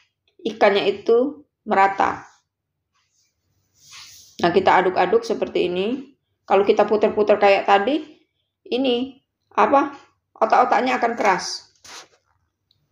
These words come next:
Nah, ini setelah semua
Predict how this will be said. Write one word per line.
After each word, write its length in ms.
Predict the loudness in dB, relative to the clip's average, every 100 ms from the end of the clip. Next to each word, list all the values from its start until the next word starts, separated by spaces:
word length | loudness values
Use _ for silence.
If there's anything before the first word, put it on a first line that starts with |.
| _ _ _ _ _ _ _ -20 -20 -18 -4
Nah, 140 | -2
ini 160 | 0 0
setelah 480 | 0 0 4 2 2
semua 720 | -2 0 0 2 2 0 -2